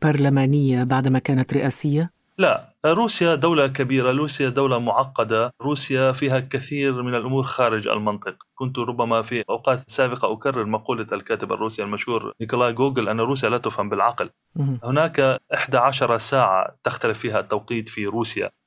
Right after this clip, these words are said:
Speaker 2: هناك أكثر من مائة وثلاثين شعبا مختلفا أصليا،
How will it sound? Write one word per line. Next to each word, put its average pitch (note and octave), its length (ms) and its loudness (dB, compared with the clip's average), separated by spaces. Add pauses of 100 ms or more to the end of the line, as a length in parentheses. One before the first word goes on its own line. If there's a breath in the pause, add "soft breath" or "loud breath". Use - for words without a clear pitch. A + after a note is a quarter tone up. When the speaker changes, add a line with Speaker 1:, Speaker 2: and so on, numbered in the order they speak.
Speaker 2:
هناك C3+ 280 0
أكثر C3 280 -2
من A#2+ 180 -2
مائة C3 180 0
وثلاثين A#2 640 0
شعبا A#2+ 380 2
مختلفا B2 640 -2
أصليا، A#2+ 500 -2